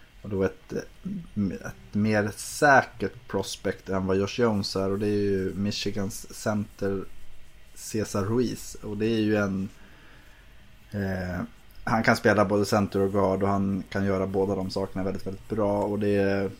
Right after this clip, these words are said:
att få den, liksom, trygga,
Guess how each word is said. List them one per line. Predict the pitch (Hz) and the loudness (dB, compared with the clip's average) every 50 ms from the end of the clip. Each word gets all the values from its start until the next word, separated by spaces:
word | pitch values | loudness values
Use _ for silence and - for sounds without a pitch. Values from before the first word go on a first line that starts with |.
| - - - - | -16 -20 -16 -12
att | - 101 - - - - - - - | -12 -12 -12 -12 -12 -12 -12 -10 -6
få | - - 110 | -4 -2 0
den, | 104 107 104 104 98 98 104 - - - - - - - - - | 2 2 2 2 2 0 -2 -4 -10 -16 -18 -16 -14 -14 -12 -12
liksom, | - - - - 98 87 | -12 -10 -8 -8 -8 -8
trygga, | - - - 127 107 113 110 104 98 98 95 101 104 110 107 104 98 95 92 101 | -8 -8 -6 -4 0 0 0 0 -2 -4 -8 -4 0 2 4 4 4 2 2 -2